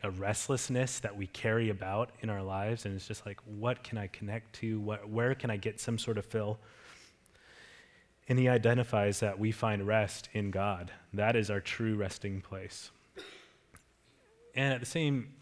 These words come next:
at the same time, like, we live in very, very, uh, like, intense lives. And there, there's so many, uh, things, like, seemingly, seemingly endlessly vying for our attention.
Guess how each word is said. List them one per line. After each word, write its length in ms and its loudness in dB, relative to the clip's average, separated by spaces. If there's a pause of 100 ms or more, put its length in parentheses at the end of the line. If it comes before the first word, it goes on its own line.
(140)
at 40 -4
the 80 -2
same 240 2
time, 300 4
like, 260 0
we 220 2
live 500 6
in 380 0 (160)
very, 420 4
very, 600 4
uh, 500 -2
like, 320 -10 (2000)
intense 800 0 (120)
lives. 640 8 (1300)
And 80 0
there, 240 8
there's 320 8
so 160 10
many, 380 6 (340)
uh, 260 8
things, 300 2
like, 160 4
seemingly, 600 2
seemingly 420 2
endlessly 720 4
vying 440 4
for 160 2
our 120 2
attention. 600 -4